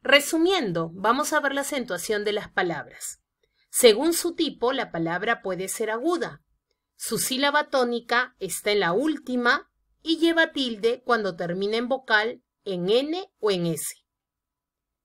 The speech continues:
La palabra grave o llana, su sílaba tónica está en la penúltima y lleva tilde cuando termina en cualquier consonante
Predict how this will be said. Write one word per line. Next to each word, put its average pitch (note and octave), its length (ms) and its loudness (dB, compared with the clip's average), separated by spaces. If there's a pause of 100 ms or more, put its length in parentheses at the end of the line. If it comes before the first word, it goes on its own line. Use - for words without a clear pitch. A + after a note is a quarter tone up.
(680)
La A3 240 4
palabra A#3+ 480 4
grave G#3+ 420 4
o A#3+ 80 2
llana, G#3+ 600 -2
su - 220 -8
sílaba E4 480 0
tónica A3+ 680 -2
está G#3 600 -2
en A#3 140 2
la G#3 140 -2
penúltima F#3 800 -2 (480)
y A3 180 -6
lleva A#3 340 2
tilde B3 440 -2
cuando G3 320 -2
termina F#3 460 -4
en E3+ 160 -4
cualquier F#3 760 -4
consonante B3+ 1120 -4